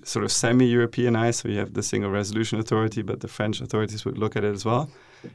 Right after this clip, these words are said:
And then the deposits of that French bank would be insured fully by the French government. There would be no European solidarity there. Nor,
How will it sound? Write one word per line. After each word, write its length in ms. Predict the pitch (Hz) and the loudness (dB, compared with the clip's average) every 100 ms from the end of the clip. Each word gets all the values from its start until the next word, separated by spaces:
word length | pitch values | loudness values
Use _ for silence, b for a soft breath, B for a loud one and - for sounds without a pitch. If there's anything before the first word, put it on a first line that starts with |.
| - | -2
And 140 | 110 | 2
then 120 | 113 | 4
the 100 | 110 | 4
deposits 680 | 104 107 127 117 127 127 - - | 2 2 4 6 6 4 0 -2
of 240 | 113 104 | -2 0
that 220 | 110 101 | 0 -2
French 300 | - 101 104 | -2 -2 -2
bank 280 | - 107 107 | -2 0 0
would 120 | 113 | -2
be 120 | 107 107 | -2 0
insured 380 | 104 - 104 | 0 0 -2
fully 340 | - 127 113 113 | 2 4 4 4
by 160 | 110 | 2
the 100 | 104 | 0
French 260 | 104 101 98 | -2 -4 -4
government. 480 | 104 95 98 107 - | -2 -2 -4 -6 -6
There 120 | - 104 | -2 0
would 120 | 98 | 0
be 120 | 107 | -2
no 400 | 104 107 107 101 _ _ b b b b b - | -2 0 -2 -4 _ _ b b b b b -2
European 400 | 110 101 107 98 | 0 0 0 0
solidarity 600 | - 95 101 107 101 95 | -2 -2 -2 -2 -2 0
there. 240 | 101 127 139 - b b b b b - | 2 0 -4 -12 b b b b b 0
Nor, 600 | 113 120 127 139 147 | 4 8 8 6 4